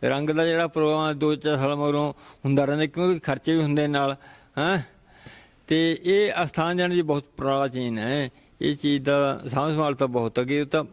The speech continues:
ਹੁੰਦੀ ਰਹਿੰਦੀ ਹੈ, ਕਿਤੇ ਆ ਚਾਰ ਮਹੀਨੇ ਵੱਧ ਹੋ ਗਏ, ਕਿਤੇ ਘੱਟ ਹੋ ਗਿਆ,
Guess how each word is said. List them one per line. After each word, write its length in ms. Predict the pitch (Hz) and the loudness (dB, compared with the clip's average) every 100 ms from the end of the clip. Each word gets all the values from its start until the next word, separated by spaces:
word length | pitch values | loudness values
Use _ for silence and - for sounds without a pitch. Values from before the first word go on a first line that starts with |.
| 151 | -2
ਹੁੰਦੀ 280 | 131 139 | 0 2
ਰਹਿੰਦੀ 320 | 127 135 139 131 | 0 0 0 0
ਹੈ, 120 | 113 - - | -2 -10 -8
ਕਿਤੇ 260 | 123 131 | -4 0
ਆ 180 | 131 131 - _ 127 120 _ - - 156 | 0 -2 -6 _ -16 -16 _ -20 -8 -2
ਚਾਰ 160 | 135 | -2
ਮਹੀਨੇ 300 | 131 135 131 - - - - - | 0 -2 -4 -6 -20 -20 -20 -2
ਵੱਧ 160 | 131 139 | 0 2
ਹੋ 200 | 127 131 | 2 0
ਗਏ, 120 | 123 | 0
ਕਿਤੇ 180 | 123 131 143 | -4 -2 -2
ਘੱਟ 120 | 113 | -2
ਹੋ 180 | - 135 - | -8 -4 -2
ਗਿਆ, 160 | 147 | -2